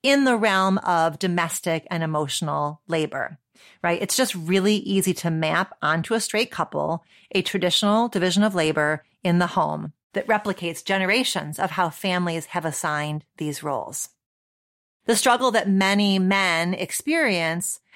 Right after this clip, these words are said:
around fears of being associated with the feminine, it's really real, it's really pervasive,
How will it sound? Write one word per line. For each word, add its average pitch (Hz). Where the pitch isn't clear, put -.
around 180
fears 214
of 185
being 180
associated 185
with 170
the 175
feminine, 202
it's 202
really 175
real, 165
it's 185
really 165
pervasive, 151